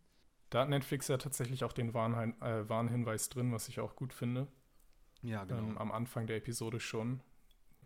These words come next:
Speaker 2: Und sie haben noch reingebracht tatsächlich auch ihren Aktivismus, was, ähm, so aids-Awareness angeht, weil sie ja wirklich so
Speaker 1: Mhm.
Speaker 2: eine, eine strahlende Figur da war, um so das Stigma von aids-Kranken
Speaker 1: Ja.
Speaker 2: und H-I-V-Positiven aufzuheben.
Speaker 1: Ja.
Speaker 2: Wir hatten ja vorgestern gerade erst Welt-Aids-Tag.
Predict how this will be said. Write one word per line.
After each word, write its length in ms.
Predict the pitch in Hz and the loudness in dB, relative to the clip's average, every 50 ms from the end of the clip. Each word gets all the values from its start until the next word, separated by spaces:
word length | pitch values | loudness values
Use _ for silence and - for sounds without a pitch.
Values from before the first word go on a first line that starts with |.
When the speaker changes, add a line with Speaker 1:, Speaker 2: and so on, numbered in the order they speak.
| - - | -10 -8
Speaker 2:
Und 140 | 127 135 | -6 -4
sie 100 | 131 139 | -4 -2
haben 120 | 139 131 131 | -4 -2 -4
noch 160 | 131 - - | -6 -4 -4
reingebracht 500 | 120 120 123 127 113 117 113 113 107 - | -4 -4 -4 -6 -6 -6 -6 -8 -8 -8
tatsächlich 500 | - 113 - - 117 110 - 113 110 - | -10 -10 -6 -6 -6 -6 -6 -8 -8 -6
auch 220 | - 110 107 - | -8 -8 -8 -8
ihren 340 | - - 117 117 113 110 110 | -10 -10 -8 -6 -6 -6 -6
Aktivismus, 840 | 110 - 107 - - 113 101 110 110 - 113 107 104 101 - - - | -6 -8 -10 -12 -12 -8 -8 -8 -8 -6 -6 -6 -6 -6 -8 -12 -10
was, 280 | 101 101 101 - - - - | -10 -10 -10 -10 -14 -12 -10
ähm, 280 | 101 98 95 95 95 | -10 -8 -8 -8 -8
so 240 | 92 98 98 95 - | -8 -6 -6 -6 -6
aids-Awareness 680 | - 110 113 110 - - 101 98 101 98 95 95 95 - | -4 -6 -6 -6 -6 -8 -6 -6 -4 -4 -6 -8 -10 -10
angeht, 420 | - 95 98 98 95 101 117 - - - - | -10 -10 -10 -8 -8 -8 -10 -10 -14 -10 -6
weil 120 | 117 110 | -6 -4
sie 80 | 104 113 | -2 -2
ja 80 | 104 | -2
wirklich 240 | 104 110 - 107 104 | -2 -6 -8 -4 -2
so 140 | 123 104 107 | 0 2 2
Speaker 1:
Mhm. 60 | 127 | 2
Speaker 2:
eine, 400 | 147 202 104 104 104 101 98 98 - - - - - - _ _ _ _ | 2 0 -2 -4 -6 -6 -8 -10 -12 -18 -20 -20 -20 -20 _ _ _ _
eine 180 | 101 107 107 107 | -8 -6 -6 -6
strahlende 420 | - - - 110 110 107 107 104 | -6 -6 -4 -4 -2 0 -2 -2
Figur 360 | - - 113 98 110 113 110 | -2 -6 -8 -6 -4 -4 -2
da 160 | 104 104 95 | -2 -2 -2
war, 180 | 104 101 98 95 | -2 -4 -4 -4
um 160 | 71 101 101 | -4 -6 -8
so 140 | 98 104 101 | -6 -8 -8
das 160 | 92 92 - | -8 -8 -10
Stigma 500 | - - 107 104 - 107 101 98 98 92 87 | -10 -10 -12 -8 -8 -8 -6 -6 -8 -10 -12
von 360 | - - 101 95 92 92 95 - | -10 -10 -8 -8 -6 -8 -8 -6
aids-Kranken 460 | - 104 - - - - 95 - 120 | -8 -8 -8 -8 -10 -10 -6 -4 -2
Speaker 1:
Ja. 80 | 110 101 | -2 -2
Speaker 2:
und 40 | 90 | -2
H-I-V-Positiven 840 | 107 98 - - 95 - - 120 110 98 98 - - - 92 92 95 | -4 -6 -6 -8 -10 -8 -6 -6 -6 -6 -6 -10 -12 -14 -12 -12 -12
aufzuheben. 680 | 92 90 95 85 - - - 92 95 95 92 98 117 - - - - | -12 -12 -14 -16 -16 -16 -16 -14 -12 -12 -10 -12 -12 -14 -16 -12 -8
Speaker 1:
Ja. 140 | 120 104 - - - - _ _ 110 104 | -8 -8 -8 -12 -20 -20 _ _ -12 -10
Speaker 2:
Wir 80 | 107 | -10
hatten 160 | 113 123 - | -8 -8 -8
ja 80 | 117 113 | -8 -8
vorgestern 520 | 113 - 143 151 139 107 101 - - 101 | -6 -6 -6 -4 -4 -4 -6 -4 -6 -6
gerade 260 | 98 95 98 95 98 87 | -4 -4 -4 -4 -4 -4
erst 380 | - 92 95 - - - - - | -6 -6 -8 -10 -12 -14 -10 -10
Welt-Aids-Tag. 760 | 98 92 - - 90 90 - - - - 101 107 123 - | -10 -8 -8 -10 -12 -12 -14 -14 -12 -10 -10 -10 -10 -12